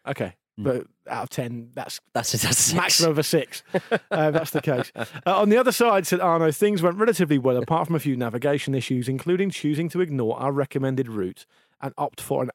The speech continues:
Speaker 1: as the crow flies, or in our case, as the lorries drive, uh, route over the Saint Nazareth, uh, Saint Nazaire Bridge.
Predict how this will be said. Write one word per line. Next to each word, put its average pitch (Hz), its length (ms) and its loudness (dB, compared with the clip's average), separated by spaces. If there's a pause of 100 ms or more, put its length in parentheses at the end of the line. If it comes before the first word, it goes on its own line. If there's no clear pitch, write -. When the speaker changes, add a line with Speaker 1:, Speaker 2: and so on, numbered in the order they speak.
Speaker 1:
as 143 200 -2
the 147 100 -4
crow 190 360 2
flies, 117 480 -2 (240)
or 120 80 -4
in 123 60 0
our 135 160 0
case, 113 360 -6
as 135 180 -4
the 139 120 0
lorries 156 440 2
drive, 110 440 -2 (140)
uh, 117 200 -2
route 117 260 -2
over 123 200 -2
the 120 140 -2
Saint 139 240 -6
Nazareth, 127 480 -2
uh, 139 100 -2
Saint 143 220 -4
Nazaire 123 260 0
Bridge. 123 420 0